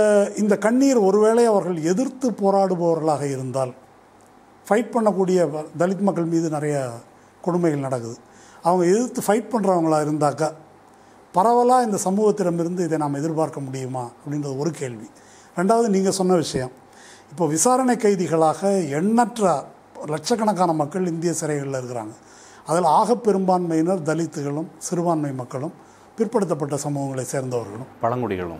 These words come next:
Speaker 1: ஆம், பழங்குடிகளும். ஆ, விசாரணை கைதிகளா பொய் வழக்குகள்ல தான் இருக்கிறாங்க. இந்த படத்திலே கூட அவங்க இருக்கிறத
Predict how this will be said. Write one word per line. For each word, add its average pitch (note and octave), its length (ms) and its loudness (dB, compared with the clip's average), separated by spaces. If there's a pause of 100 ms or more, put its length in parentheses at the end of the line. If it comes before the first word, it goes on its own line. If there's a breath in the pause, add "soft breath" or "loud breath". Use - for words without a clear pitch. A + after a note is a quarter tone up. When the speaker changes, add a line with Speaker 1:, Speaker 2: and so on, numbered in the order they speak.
(120)
Speaker 1:
ஆம், D#3 160 0
பழங்குடிகளும். C3 640 0 (560 loud breath)
ஆ, F3+ 240 2
விசாரணை A3+ 420 0
கைதிகளா F#3 380 2
பொய் G#3 260 0
வழக்குகள்ல D3+ 500 0
தான் E3 140 0
இருக்கிறாங்க. D#3 240 0
இந்த G#3 140 0
படத்திலே G#3 420 2
கூட G3+ 180 4
அவங்க F3 240 2
இருக்கிறத D3+ 680 0